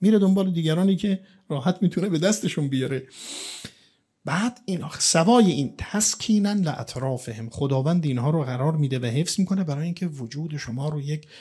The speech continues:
آرامشی بده و تخشیعاً لابصارهم، یه خشوعی در وجودتون ایجاد کنه، تذلیلاً لنفوسهم،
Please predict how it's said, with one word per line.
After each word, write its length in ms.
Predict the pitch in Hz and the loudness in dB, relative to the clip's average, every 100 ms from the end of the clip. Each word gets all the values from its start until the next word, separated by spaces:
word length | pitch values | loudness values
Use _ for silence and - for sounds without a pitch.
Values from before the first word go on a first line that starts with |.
| - | -18
آرامشی 720 | - 123 113 113 120 170 - 127 | -8 -6 -4 -6 -4 -4 -4 -6
بده 240 | 117 110 | -6 -6
و 100 | 107 - | -6 -2
تخشیعاً 640 | 127 131 - 127 135 - | -2 -2 -4 -4 -2 2
لابصارهم، 1000 | 190 151 117 120 - 160 156 123 113 110 - - - - _ - | 4 2 -2 0 2 2 2 0 -2 -6 -10 -20 -20 -20 _ 2
یه 60 | 196 | 4
خشوعی 840 | - - 131 - - 208 - 156 | 4 2 -2 -2 0 0 0 -4
در 180 | 127 120 | -4 -6
وجودتون 600 | 117 123 175 160 - 123 | -6 -2 0 0 -4 -4
ایجاد 400 | 123 120 156 160 | -2 0 0 0
کنه، 220 | 143 120 | -2 0
تذلیلاً 880 | - - 131 123 127 127 143 180 180 | 4 4 4 0 0 0 4 6 6
لنفوسهم، 840 | 135 123 117 185 196 - 127 120 | 6 4 2 2 2 2 2 0